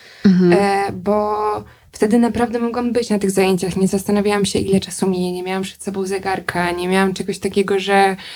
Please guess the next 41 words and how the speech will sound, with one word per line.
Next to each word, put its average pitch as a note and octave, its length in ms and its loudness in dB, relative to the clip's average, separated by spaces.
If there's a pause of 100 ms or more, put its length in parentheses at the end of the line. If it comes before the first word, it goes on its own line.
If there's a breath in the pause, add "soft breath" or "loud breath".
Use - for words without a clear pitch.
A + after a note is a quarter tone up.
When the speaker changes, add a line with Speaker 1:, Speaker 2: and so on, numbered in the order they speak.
(200 loud breath)
Speaker 2:
o G3 100 0
Jezu, G3 460 2
jak F#3+ 180 2
tylko F#3+ 220 -6
skończę, F#3+ 420 -6
to F#3+ 100 -6
muszę F#3+ 300 -6
wstać F3 500 -6
i F#3 40 -6
zrobić F#3 340 -4
jakieś F#3+ 300 0
rzeczy, F#3+ 360 0
tylko F#3+ 360 -2 (400 loud breath)
to G3+ 80 0
jest G3 240 0
faktycznie A3 480 -2
takie G#3+ 300 -2
pójście A#3+ 440 -2
i G#3+ 200 2
oddanie A#3 440 2
się F#3+ 120 -8
komuś E3 440 -4
trochę, F3 420 -4
w - 40 -14
sensie, F#3+ 480 0
żeby G3 220 -2
się G3 60 2
Speaker 1:
Mhm. F#3+ 180 4
Speaker 2:
tobą G#3+ 100 2
zaopiekował A3 500 2
tym, A3 160 -4
że G#3 100 -2
po G3 100 -12
prostu G#3+ 260 -2
prowadzi G3+ 340 -2
te G3 100 -10
zajęcia, G#3 480 2
ale F#3 120 -2
to G3 80 -8
jest F#3+ 120 -4
dużo. E3+ 320 -6